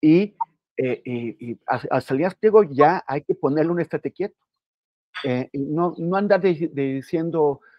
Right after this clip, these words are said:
No debato con él por los impuestos. No, señor, usted responda por sus deudas y sus responsabilidades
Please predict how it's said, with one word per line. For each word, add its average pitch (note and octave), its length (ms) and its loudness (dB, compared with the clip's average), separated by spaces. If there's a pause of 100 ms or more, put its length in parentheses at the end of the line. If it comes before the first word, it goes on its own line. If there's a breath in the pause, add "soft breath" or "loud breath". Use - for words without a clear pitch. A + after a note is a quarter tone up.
(340 soft breath)
No F3 320 2
debato E3+ 440 2
con D3 200 -4
él D3+ 80 -2
por D3+ 140 -6
los C3+ 140 -4
impuestos. C3+ 420 -4
No, D3 300 2 (160 soft breath)
señor, D3+ 440 -2
usted F#3+ 300 -6
responda G#3 680 2
por C3+ 160 2
sus B2+ 240 -12 (260)
deudas F#3+ 540 4
y D#3 80 0
sus B2+ 180 -4
responsabilidades A#2+ 880 -4